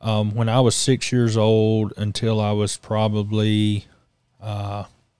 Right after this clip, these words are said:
twelve or thirteen. Um,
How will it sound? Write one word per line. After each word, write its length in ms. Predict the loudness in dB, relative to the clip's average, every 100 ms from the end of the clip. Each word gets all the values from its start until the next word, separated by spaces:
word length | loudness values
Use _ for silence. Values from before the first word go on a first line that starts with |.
| -20
twelve 680 | -4 0 2 2 0 -4 -16
or 100 | -8
thirteen. 680 | -4 -2 -4 -2 0 0 -2 _ _ _ _ _ _ _ _ _
Um, 440 | 0 2 4 0